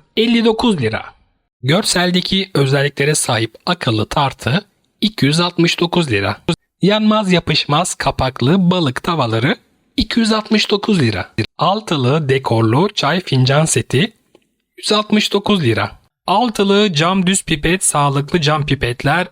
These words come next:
elli dokuz lira. Kaydırmaz tabanlıklar yirmi dokuz elli. Dörtlü paketlerde çok amaçlı yorgan, çarşaf,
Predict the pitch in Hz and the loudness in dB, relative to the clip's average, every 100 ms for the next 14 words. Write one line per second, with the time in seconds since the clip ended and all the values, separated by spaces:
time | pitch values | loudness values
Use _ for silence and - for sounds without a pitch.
0 | - 208 220 220 214 220 151 110 107 - | -2 -2 2 0 0 0 0 -2 -4 -8
1 | _ _ _ - 185 180 170 160 175 - | _ _ _ -4 -2 0 2 2 0 -2
2 | - 131 123 113 110 - 123 190 - _ | -4 -2 0 0 -2 0 0 -2 -6 _
3 | _ _ - 160 208 220 220 220 202 143 | _ _ 0 2 4 4 2 2 0 0
4 | 107 98 - - _ _ _ 160 254 311 | -2 -6 -10 -18 _ _ _ -4 -2 -2
5 | 247 226 185 - 143 135 123 123 131 403 | -4 -4 -4 -4 -4 -2 -2 0 0 0
6 | 403 - 269 - 165 131 127 - 123 160 | -2 -2 -2 -2 -2 -2 -2 -2 0 2
7 | 175 151 143 147 175 185 151 131 - 180 | 2 2 2 0 0 0 -2 -2 -2 -2